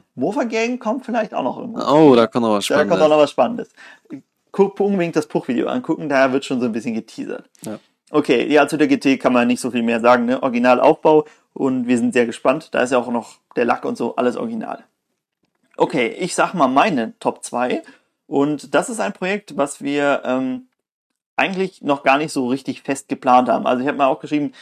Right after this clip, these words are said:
Speaker 1: wir haben ja noch diese graue Piaggio C,
Speaker 2: Ja.
Speaker 1: die, ähm, wir früher sind wir damit Mofa-Rennen gefahren und der Motor hat immer so gut gehalten, da ist der Moped-Motor drinne und jetzt haben wir uns überlegt,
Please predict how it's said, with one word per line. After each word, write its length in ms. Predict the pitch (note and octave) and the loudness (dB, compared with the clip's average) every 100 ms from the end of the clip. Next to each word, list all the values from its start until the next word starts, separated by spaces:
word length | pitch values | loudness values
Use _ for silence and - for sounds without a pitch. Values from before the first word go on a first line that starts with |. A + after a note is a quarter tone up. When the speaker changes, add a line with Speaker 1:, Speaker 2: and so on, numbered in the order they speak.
| - _ _ - | -20 _ _ -4
Speaker 1:
wir 80 | C#3 | 0
haben 80 | E3+ | 0
ja 60 | |
noch 140 | E3 D3 | -2 -4
diese 240 | C3+ C3+ | -6 -6
graue 320 | - C3+ E3+ | -2 2 2
Piaggio 420 | F3 D3+ C#3+ C3+ | 2 -2 -2 -2
C, 480 | B2+ - D3 G3+ G#4 _ _ - | -6 -6 -8 -8 -10 _ _ -12
Speaker 2:
Ja. 360 | G#2+ G#2 A#2+ - - | -6 -4 -4 -8 -6
Speaker 1:
die, 260 | C3+ C#3 - | 0 2 2
ähm, 540 | C3 B2+ B2+ B2 B2+ | 2 2 2 -2 -4
wir 140 | B2+ B2+ | -4 -2
früher 420 | D#3 E3+ D#3 C#3 | 2 4 4 2
sind 180 | A#2+ D3 | -6 0
wir 60 | |
damit 220 | B2+ B2+ A#2 | 2 0 0
Mofa-Rennen 540 | C#3+ - B2+ B2 A2+ | -2 2 0 0 -4
gefahren 500 | A2 - A#2+ B2 F#3+ _ _ _ | -6 0 2 2 0 _ _ _
und 460 | - C3 B2+ B2+ - | -4 -2 -2 -4 -2
der 80 | C3 | 0
Motor 260 | F#3 F#3 | 2 0
hat 100 | D#3 | -2
immer 220 | D3 D#3 | 0 -2
so 140 | C3 C#3+ | -2 0
gut 160 | C3 | -2
gehalten, 340 | - B2 B2 A#2 | 2 2 2 0
da 80 | B2 | -2
ist 100 | - | -2
der 80 | |
Moped-Motor 640 | B2+ D#3 D#3+ C3 C#3 D3 C3 | -2 -2 -2 -2 -2 -2 -2
drinne 320 | B2 C3 C3 | 0 0 0
und 120 | B2+ | -2
jetzt 140 | B2+ C#3+ | -2 -2
haben 100 | C3 | -2
wir 40 | |
uns 100 | B2+ | -2
überlegt, 460 | A#2 A2+ B2 B2+ | -2 0 0 -4